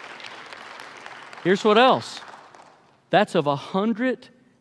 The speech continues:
and twenty-one missionaries that we support. Living the belief that God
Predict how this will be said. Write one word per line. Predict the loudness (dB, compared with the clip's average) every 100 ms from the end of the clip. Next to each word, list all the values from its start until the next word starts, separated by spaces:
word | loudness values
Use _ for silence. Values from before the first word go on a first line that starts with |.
| -8
and | -6 -8
twenty-one | -6 -4 -2 -2 -2 -2 -2
missionaries | -2 -4 -4 -4 -4 -6 -8 -12 -20 _ _ _ -10
that | -6
we | -6
support. | -8 -10 -10 -12 -12 -20 -20 _ _ _ _ _ _ _ _ _ _ _ _ _ _ _
Living | -2 2 4 4 2 2 0 -4 -12 _ _ _ _
the | -6
belief | 0 4 4 4 0 -6 -14 -18 _ _ _ _ _ _ _ _ _
that | -10 -2
God | 4 4 4 0 -6